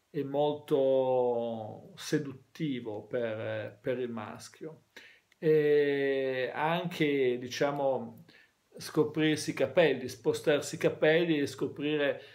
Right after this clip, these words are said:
delle zone del corpo, delle zone erogene secondarie, come ad esempio il collo, questo anche coinvolge, coinvolge molto.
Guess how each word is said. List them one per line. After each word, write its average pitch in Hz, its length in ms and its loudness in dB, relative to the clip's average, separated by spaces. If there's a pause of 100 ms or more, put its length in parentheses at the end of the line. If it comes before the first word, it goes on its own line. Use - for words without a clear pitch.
(180)
delle 143 320 0
zone 143 320 2
del 143 200 2
corpo, 156 400 4
delle 135 260 0
zone 139 240 -4
erogene 135 420 -2
secondarie, 131 800 2
come 131 240 -4
ad 123 60 -2
esempio 127 680 0 (320)
il 123 160 -6
collo, 139 560 6
questo 147 420 -2
anche 135 560 0
coinvolge, 131 1080 0
coinvolge 127 560 -4
molto. 113 640 -10